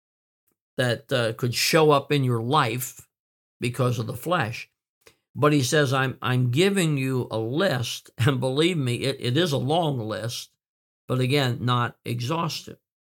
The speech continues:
So here's what he says. Look at verse nineteen if you have your Bible open.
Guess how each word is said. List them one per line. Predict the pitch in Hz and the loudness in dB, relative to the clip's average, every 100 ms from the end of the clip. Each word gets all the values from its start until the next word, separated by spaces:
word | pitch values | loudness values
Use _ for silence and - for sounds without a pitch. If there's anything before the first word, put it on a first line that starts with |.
| _ _ _ _ _ - | _ _ _ _ _ -2
So | 175 160 | 4 6
here's | 190 233 208 | 6 4 2
what | 185 | 0
he | 175 | -2
says. | - 190 135 - - - _ _ _ _ | -2 -4 -4 -8 -14 -20 _ _ _ _
Look | 117 151 | -2 0
at | 151 | 0
verse | 120 151 160 - | 2 2 2 0
nineteen | 143 143 - 220 180 | -2 -2 0 0 0
if | 123 120 | -2 -2
you | 120 | 0
have | 120 | 0
your | 123 | -2
Bible | 120 123 131 165 | -2 -2 0 2
open. | 202 208 - | 2 0 -10